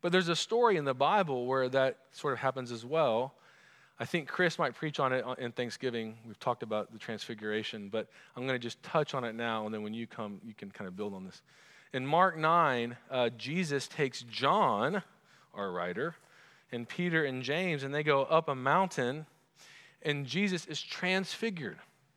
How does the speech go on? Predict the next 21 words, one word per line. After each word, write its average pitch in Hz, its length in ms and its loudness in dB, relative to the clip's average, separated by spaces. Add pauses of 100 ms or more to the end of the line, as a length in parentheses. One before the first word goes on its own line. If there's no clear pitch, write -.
(420)
What 110 100 -4
does 127 60 -4
that 175 160 4
mean? 202 300 2 (320)
He's 175 220 0
seen 185 800 -2 (880)
in 170 160 0
his 175 220 2
glory, 165 800 -2
and 147 140 -6
he 180 140 0
glows. 170 1300 2 (1700)
Uh, 151 240 4 (120)
I 165 140 2
think 240 380 -2
that 170 200 4
might 175 380 4
be 185 280 2
in 156 160 -2
John's 165 400 0
mind 160 520 -4